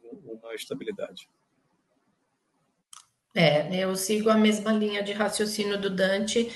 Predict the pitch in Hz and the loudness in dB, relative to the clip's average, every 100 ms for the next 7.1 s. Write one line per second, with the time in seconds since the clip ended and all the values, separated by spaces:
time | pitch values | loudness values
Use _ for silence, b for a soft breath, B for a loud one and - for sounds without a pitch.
0 | B B B 196 196 - 220 214 220 220 | B B B 0 0 2 2 6 6 6
1 | 226 220 220 220 220 214 226 214 214 214 | 6 6 6 6 6 6 4 4 2 0
2 | 220 214 208 208 202 202 202 202 196 196 | 0 2 2 -2 -2 0 0 0 -2 -2
3 | 190 185 B B B B _ - 240 233 | -4 -4 B B B B _ 4 8 8
4 | 226 214 208 - 208 202 202 - - 214 | 8 4 2 2 0 0 -4 -2 -2 0
5 | 226 214 202 185 - 208 196 254 262 - | 4 4 4 2 0 2 2 0 -4 -2
6 | 190 185 - 185 180 170 185 202 240 247 | 0 0 0 2 2 2 2 2 4 4
7 | 269 | 2